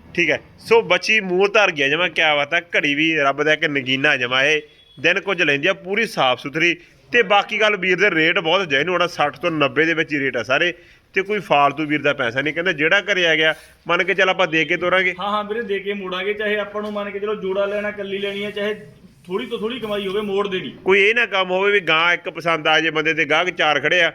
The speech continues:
Speaker 1: ਆਪਾਂ ਕਹੀਏ "ਬਈ ਤੂੰ ਇੱਧਰ ਜਾ,
Speaker 2: ਨਹੀਂ,
Speaker 1: ਇੱਧਰ
Speaker 2: ਨਹੀਂ
Speaker 1: ਜਾ।"
Speaker 2: ਵੀਰੇ, ਉਹ ਕੰਮ ਜਮਾਂ ਨਹੀਂ ਆਪਣਾ। ਪਹਿਲਾਂ ਜਰਸੀ ਦੀ ਵੀਡੀਓ ਪਾਈ ਆ ਤੇ ਕਿਹਾ ਸੀ ਨਾ ਵੀ ਉਹਦੇ ਪਿੱਛੇ ਲੜਾਈਆਂ ਹੋਣਗੀਆਂ।
Speaker 1: ਠੀਕ ਹੈ।
Speaker 2: ਪਰ ਆਪਾਂ ਜਿਹੜੇ ਬੰਦੇ ਨੇ ਇੱਕ ਵਾਰੀ ਹਾਂ ਕਹਿਤੀ, ਉਹਨੇ
Speaker 1: ਠੀਕ ਹੈ।
Speaker 2: ਸਾਈ ਵੀ ਨਹੀਂ ਪਾਈ ਸੀ, ਉਹਦੇ ਘਰੇ ਗਈ ਆ।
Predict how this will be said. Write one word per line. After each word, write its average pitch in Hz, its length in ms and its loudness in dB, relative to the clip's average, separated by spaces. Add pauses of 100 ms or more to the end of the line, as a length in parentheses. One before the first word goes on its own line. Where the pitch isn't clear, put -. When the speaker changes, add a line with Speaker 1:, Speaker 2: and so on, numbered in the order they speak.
(580)
Speaker 1:
ਆਪਾਂ 170 220 2
ਕਹੀਏ 175 220 2
"ਬਈ 180 160 0
ਤੂੰ 175 260 0
ਇੱਧਰ 156 180 2
ਜਾ, 160 240 2
Speaker 2:
ਨਹੀਂ, 156 100 0
Speaker 1:
ਇੱਧਰ 147 120 0
Speaker 2:
ਨਹੀਂ 156 100 2
Speaker 1:
ਜਾ।" 160 100 2
Speaker 2:
ਵੀਰੇ, 233 100 -2
ਉਹ 247 120 -2
ਕੰਮ 226 240 -8
ਜਮਾਂ 196 260 -8
ਨਹੀਂ 214 100 -6
ਆਪਣਾ। 220 180 -8
ਪਹਿਲਾਂ 220 240 -8
ਜਰਸੀ 214 320 -6
ਦੀ 214 80 -10
ਵੀਡੀਓ 220 240 -8
ਪਾਈ 208 260 -4
ਆ - 20 -4
ਤੇ 214 160 -8
ਕਿਹਾ 202 260 -8
ਸੀ 208 120 -10
ਨਾ 240 100 -6
ਵੀ 247 100 -8
ਉਹਦੇ 247 140 -6
ਪਿੱਛੇ 220 220 -4
ਲੜਾਈਆਂ 190 360 -4
ਹੋਣਗੀਆਂ। 214 360 -6 (140)
Speaker 1:
ਠੀਕ 143 180 0
ਹੈ। 139 60 2
Speaker 2:
ਪਰ 190 120 -6
ਆਪਾਂ 208 260 -6
ਜਿਹੜੇ 220 200 -2
ਬੰਦੇ 220 280 -2
ਨੇ 226 80 -4
ਇੱਕ 214 180 -8
ਵਾਰੀ 214 220 -8
ਹਾਂ 220 180 -6
ਕਹਿਤੀ, 233 400 -6 (220)
ਉਹਨੇ 247 120 -4
Speaker 1:
ਠੀਕ 262 100 -2
ਹੈ। 240 60 -2
Speaker 2:
ਸਾਈ 208 140 -4
ਵੀ 247 80 -10
ਨਹੀਂ 226 100 -6
ਪਾਈ 190 180 -8
ਸੀ, 208 100 -12
ਉਹਦੇ 233 120 -6
ਘਰੇ 233 220 -2
ਗਈ 156 220 -8
ਆ। - 40 -14